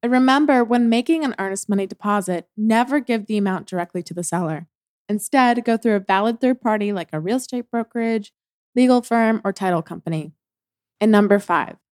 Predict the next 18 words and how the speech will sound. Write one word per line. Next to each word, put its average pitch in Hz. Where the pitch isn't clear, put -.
secure 269
mortgage 202
pre-approval. 170
Working 330
with 294
a 220
trusted 196
mortgage 240
lender 180
is 220
an 254
important 294
step 214
in 202
acquiring 170
a 170
new 165
home. 165